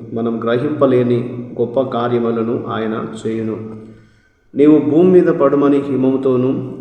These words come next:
వర్షంతోనూ మహావర్షంతోనూ ఆయన ఆజ్ఞ ఇచ్చుచున్నాడు.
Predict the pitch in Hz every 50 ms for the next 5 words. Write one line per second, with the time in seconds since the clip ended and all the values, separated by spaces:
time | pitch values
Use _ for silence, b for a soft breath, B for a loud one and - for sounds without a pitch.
0 | - - - 120 120 120 120 - - 139 127 120 127 123 120 120 120 127 156 -
1 | - - - - 117 113 113 117 131 135 139 135 123 120 120 - - 117 117 113
2 | 123 120 113 117 131 151 170 - - 110 117 113 113 110 107 - - - 110 110
3 | 120 113 113 123 123 113 110 107 - - - - 117 110 113 110 107 110 107